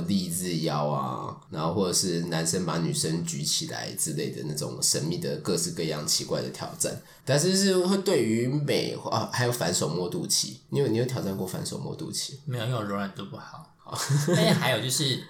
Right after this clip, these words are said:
Speaker 2: 腰的那个细长，不单单只是你的胖瘦程度而已，还有你个人身材比例的问题。像我属于腰比较短的人，我的腰就是会比较粗，我没办法像别人，就是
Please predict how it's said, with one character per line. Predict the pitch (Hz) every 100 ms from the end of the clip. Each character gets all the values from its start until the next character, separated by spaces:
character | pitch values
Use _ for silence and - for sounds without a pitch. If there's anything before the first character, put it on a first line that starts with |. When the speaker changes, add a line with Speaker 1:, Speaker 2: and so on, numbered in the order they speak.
| -
Speaker 2:
腰 | 160 147 156
的 | 117 98
那 | 113
个 | 98 -
细 | - - -
长， | - - - - 135 -
不 | 156
单 | 139 123
单 | 120 117
只 | -
是 | 101 113
你 | 104 92
的 | - - - - - -
胖 | - 117
瘦 | 123 104
程 | - 98
度 | - 101
而 | 87 -
已， | - - - - - - - -
还 | 131
有 | 131
你 | 107 - -
个 | 123
人 | 98 98
身 | 107
材 | 120 98
比 | - -
例 | 107
的 | 101
问 | 101 -
题。 | - - 165 - - - -
像 | 214 139
我 |
属 | 123 - 95
于 | 92 95 104
腰 | 113 120
比 | -
较 | 101
短 | 98 -
的 | -
人， | 104 - - - - -
我 | 104
的 | 98
腰 | 117 117 135 - - - - -
就 | 151 123
是 | 120
会 | 117
比 | 101
较 | 98 -
粗， | - - 104 135 - -
我 | 104
没 | 110
办 | 156
法 | 127 104
像 | 131 113
别 | - 98
人， | 95
就 | 104
是 | - 113 107